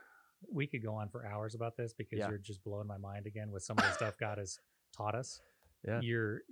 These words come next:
Speaker 1: a few weeks ago, we were sitting in our staff meeting and we were reading New Morning Mercies. We kinda do this together. And, um, the one a couple weeks ago was about, um, new morning,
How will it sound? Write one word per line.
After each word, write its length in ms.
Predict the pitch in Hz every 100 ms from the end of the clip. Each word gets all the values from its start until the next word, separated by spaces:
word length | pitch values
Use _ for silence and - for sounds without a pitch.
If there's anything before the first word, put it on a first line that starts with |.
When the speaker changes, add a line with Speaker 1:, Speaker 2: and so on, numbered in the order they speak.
| 262
Speaker 1:
a 60 | 143
few 180 | - 170
weeks 220 | 147 -
ago, 160 | 120 107
we 100 | 107
were 80 |
sitting 200 | 101 147
in 40 | 120
our 60 |
staff 280 | 98 123 123
meeting 240 | 113 107 101
and 80 | 98
we 80 |
were 80 | 104
reading 260 | 107 104 98
New 100 | 107
Morning 260 | 104 101
Mercies. 420 | 98 110 - 98 95
We 140 | 95
kinda 240 | - 104 98
do 120 | 104
this 140 | 98
together. 480 | - 101 98 98 90 _ _ _ _ _ -
And, 440 | 110 107 98 95
um, 680 | 98 92 92 90 110 160 175
the 220 | 117 101
one 240 | 98 117 117
a 60 |
couple 200 | 104 107
weeks 200 | 104 117
ago 180 | 107 101
was 160 | 98 95
about, 480 | 98 98 95 104 - _ _ _ _ _ _ 240
um, 400 | 104 95 92 90 - _ -
new 100 | 113
morning, 400 | 101 104 95